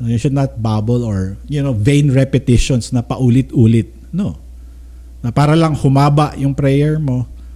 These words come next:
Ganon. Or gusto ko super haba talaga. Hmm, maiksi lang yung prayer niya, pangit yun. Hindi naman ga-,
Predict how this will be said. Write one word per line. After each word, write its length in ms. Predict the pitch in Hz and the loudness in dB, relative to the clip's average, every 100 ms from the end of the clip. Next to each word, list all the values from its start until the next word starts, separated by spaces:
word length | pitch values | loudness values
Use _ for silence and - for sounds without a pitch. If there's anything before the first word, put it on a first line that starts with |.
| - - - - - | -20 -20 -20 -20 -16
Ganon. 560 | 107 113 110 110 98 98 | -4 -2 0 -2 -4 0
Or 400 | 160 170 151 - - - - | 0 2 -2 -8 -18 -12 0
gusto 240 | 131 - | 0 2
ko 80 | 180 180 | 0 0
super 400 | - 151 147 170 | 2 2 4 2
haba 560 | 131 - 139 131 147 - | 2 0 0 0 -2 -4
talaga. 640 | 139 139 131 147 104 104 - - - - - | -4 -4 -4 -6 -6 -10 -14 -18 -20 -20 -8
Hmm, 320 | 135 123 110 | -2 0 0
maiksi 480 | 98 107 - 131 120 | -2 -4 -2 2 4
lang 160 | 123 | 4
yung 160 | 123 120 | 2 2
prayer 320 | 120 117 117 | 0 0 0
niya, 160 | 120 120 | 0 -4
pangit 480 | - 104 107 107 - | -4 -4 -4 -4 -6
yun. 160 | 92 | -6
Hindi 160 | 131 202 | -4 -2
naman 160 | 202 | -2
ga-, 160 | 156 135 | -4 -6